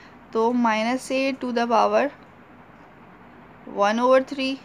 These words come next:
divided by three to the power one over three। अगर हम यहाँ पर टू की power three लिखें तो वो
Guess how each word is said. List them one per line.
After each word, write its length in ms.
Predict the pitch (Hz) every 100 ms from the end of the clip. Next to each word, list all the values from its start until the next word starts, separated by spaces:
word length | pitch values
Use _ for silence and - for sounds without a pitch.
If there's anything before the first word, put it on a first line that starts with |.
| - - - - - - - - - - - 208
divided 560 | 208 208 208 220 233
by 180 | 220 214 214 - - - - -
three 280 | - 240 247 247
to 80 |
the 140 | 247 233
power 360 | 220 196 190 254 - - - - - 202
one 180 | 202
over 200 | 196 190 180 -
three। 180 | - - - - - - - - - - - - - - - - - -
अगर 260 | - 240 277
हम 180 | 294 277
यहाँ 160 | 254 254
पर 100 | 269
टू 220 | 262 269
की 160 | 262 294
power 380 | 262 247 254 254
three 220 | - 247 247
लिखें 460 | 247 - 220 220 - - - - - - - - -
तो 100 | 240
वो 280 | 233 254